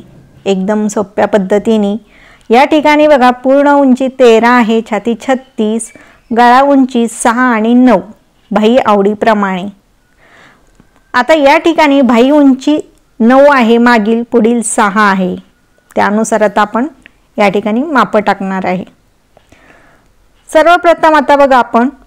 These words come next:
पहिले शोल्डर घेऊया. गळा उंची आपली जास्त आहे, म्हणजे नऊ आहे, तर मी या ठिकाणी सव्वा पाच शोल्डर घेतली. मोंढा उंची पावणे सहा.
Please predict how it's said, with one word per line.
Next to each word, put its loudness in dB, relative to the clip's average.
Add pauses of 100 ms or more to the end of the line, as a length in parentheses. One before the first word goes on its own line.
पहिले 2
शोल्डर 2
घेऊया. -8 (380)
गळा 2
उंची 0
आपली -4
जास्त -4
आहे, -2 (500)
म्हणजे 2
नऊ 4
आहे, 0
तर -8
मी -2
या -2
ठिकाणी -4
सव्वा -2
पाच -4
शोल्डर -2
घेतली. -4 (760)
मोंढा 4
उंची -2 (500)
पावणे 0
सहा. -10